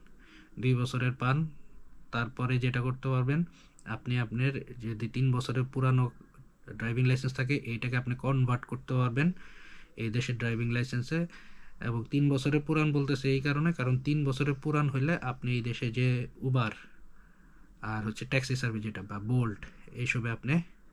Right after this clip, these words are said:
কাজ করতে পারবেন। এইসবে আবার কাজ করে টাকা পয়সা ভালো, তো অনেকেই এই কাজ করে।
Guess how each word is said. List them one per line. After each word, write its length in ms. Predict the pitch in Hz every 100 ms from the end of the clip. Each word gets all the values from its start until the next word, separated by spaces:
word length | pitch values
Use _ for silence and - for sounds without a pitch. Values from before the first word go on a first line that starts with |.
| -
কাজ 180 | - 135
করতে 260 | - 127 135
পারবেন। 260 | 107 98
এইসবে 340 | 101 120 120 123
আবার 140 | 120
কাজ 260 | - 123 -
করে 220 | 131 123
টাকা 240 | 127 123
পয়সা 300 | 120 110 117 120 - - -
ভালো, 320 | - 120 139 - - - - - - -
তো 100 | 123
অনেকেই 400 | 117 117 - 123
এই 60 | 120
কাজ 240 | 120 123
করে। 300 | - 123